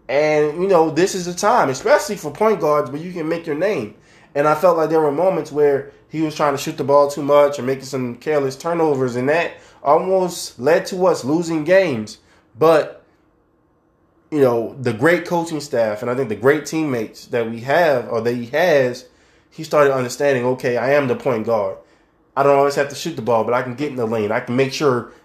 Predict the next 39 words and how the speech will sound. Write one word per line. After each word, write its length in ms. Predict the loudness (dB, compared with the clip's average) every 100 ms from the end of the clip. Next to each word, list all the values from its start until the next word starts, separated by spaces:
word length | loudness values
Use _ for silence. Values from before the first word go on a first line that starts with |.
| -8
these 260 | -4 -2 -2
people 240 | -2 -2
touch 280 | 0 -2 0
the 80 | 2
ball. 480 | 4 4 2 -8 _ _
And 300 | -6 -4 -4
the 80 | -4
ball 340 | 2 4 4 2
will 140 | 0
find 440 | -2 -2 0 -4
you. 220 | -6 -10 -12 _ -12
The 100 | 0
ball 280 | 4 4
will 120 | 4 0
find 380 | -2 -2 -2
you." 180 | -6 -16 _ _ _
And 100 | -8
so 140 | -4 -2
he 100 | 2
hit 140 | 2
a 60 | 2
lot, 440 | 2 4 2 2
he's 160 | -6 -4
hit 140 | -4
a 60 | -4
lot 680 | -6 -2 2 2 0 -8 _ _ -12
of 180 | -10 -6
big 260 | -4 -4 -4
shots 480 | -2 -2 -2 -12
this 200 | -12 -12
tournament. 380 | -10 -10 -10 -12 _ _ _ -8
A 180 | -6 -4
lot 640 | -2 2 2 2 -4 -18 _
of 240 | -6 -6 -4
big 200 | -4 -4
shots 380 | -4 -4 -6
this 180 | -12 -12
tournament. 460 | -8 -8 -8 -10 -14 _ _ _ _ _ -2
And, 680 | 0 0 0 -2 -4 -8